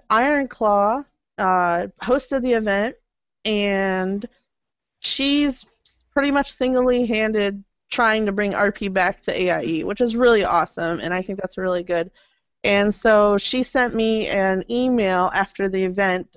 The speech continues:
Um, unfortunately, I was writing that night and didn't get to go, but, uh, she said that as part of A I E Summer of Love, we invaded, with permission, Storytime hosted by Shaw.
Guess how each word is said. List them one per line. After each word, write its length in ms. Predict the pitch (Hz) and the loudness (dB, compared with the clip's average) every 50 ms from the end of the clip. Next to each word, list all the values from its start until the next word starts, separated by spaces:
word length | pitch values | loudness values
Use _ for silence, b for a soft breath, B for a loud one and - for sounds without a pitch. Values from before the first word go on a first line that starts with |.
| _ | _
Um, 460 | - 180 175 175 170 170 170 180 175 - _ | -2 0 0 2 0 0 -2 -4 -4 -8 _
unfortunately, 440 | - - 196 - 220 214 - 226 220 | -8 -6 -2 -2 -2 -2 0 0 0
I 40 | 214 | 0
was 120 | 208 202 | 0 0
writing 240 | 208 208 202 196 190 | 0 0 0 0 -2
that 100 | 190 175 | -2 -2
night 180 | 180 190 190 - | -2 -2 -4 -4
and 80 | 185 | -6
didn't 180 | 202 196 180 151 | -6 -8 -6 -6
get 100 | 190 190 | -8 -6
to 60 | 226 | -2
go, 280 | 208 196 185 180 185 190 | 0 2 2 2 2 0
but, 300 | 196 196 175 175 - b b b b b b b b _ | 0 0 0 0 0 b b b b b b b b _
uh, 460 | - 208 196 196 190 190 180 175 120 - - - - _ _ _ _ _ _ _ _ | 2 2 4 4 4 4 2 2 0 -2 -6 -12 -20 _ _ _ _ _ _ _ _
she 260 | - - - 262 226 | -6 -4 -4 -4 -4
said 360 | 226 - - 247 233 226 214 | -6 -4 0 2 2 2 2
that 340 | 214 214 196 190 175 - - _ _ _ _ _ _ _ _ _ | 2 2 2 2 2 0 -2 _ _ _ _ _ _ _ _ _
as 180 | - 208 208 - | -2 -2 -2 -2
part 240 | - _ 277 277 285 | -4 _ 2 2 4
of 240 | 294 294 294 277 - - | 4 4 2 0 -2 -2
A 160 | 233 254 247 | -2 0 0
I 120 | 254 254 | 0 0
E 140 | 254 254 262 | 0 -2 -4
Summer 320 | - - - 233 226 233 247 | -6 -6 -6 -4 -2 0 0
of 180 | 262 254 226 | 0 -2 -2
Love, 400 | 220 208 190 190 185 185 185 202 | 0 2 2 4 2 2 0 -2
we 140 | 202 214 214 | -4 -4 -2
invaded, 720 | 202 214 220 196 180 220 220 240 240 233 226 240 254 269 - _ _ | -2 -2 -4 -4 -2 0 0 0 0 0 0 -2 -2 -6 -10 _ _
with 240 | - 202 220 - - | -6 -6 -6 -6 -6
permission, 680 | - 277 262 226 196 190 - - 180 175 180 190 214 - _ _ _ _ _ _ _ _ _ _ _ _ _ | -6 -4 -2 -2 -4 -4 -6 -6 -6 -6 -6 -6 -8 -10 _ _ _ _ _ _ _ _ _ _ _ _ _
Storytime 580 | 269 262 254 247 247 240 - 226 208 202 202 202 | 4 4 6 4 4 2 0 0 0 2 0 0
hosted 400 | 202 202 196 - - 220 208 208 | 0 -2 -2 -2 -4 -6 -6 -2
by 200 | 220 208 196 202 | -2 0 0 -2
Shaw. 440 | - - - 180 170 170 170 180 | -4 -4 -4 -2 0 0 0 -2